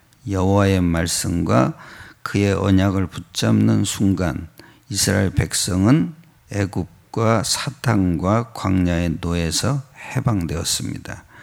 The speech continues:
또 광야에서는 성막, 회막, 장막, 세절기, 언약궤의 축복이 임했습니다. 우리는 여기서 성삼위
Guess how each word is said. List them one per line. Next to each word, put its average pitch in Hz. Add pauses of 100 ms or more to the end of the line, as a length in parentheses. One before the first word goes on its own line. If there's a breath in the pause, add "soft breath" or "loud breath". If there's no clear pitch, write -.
(640 loud breath)
또 120
광야에서는 110
성막, 113
회막, 110 (460 soft breath)
장막, 98
세절기, 98
언약궤의 104
축복이 110
임했습니다. 82 (840 loud breath)
우리는 101
여기서 104
성삼위 113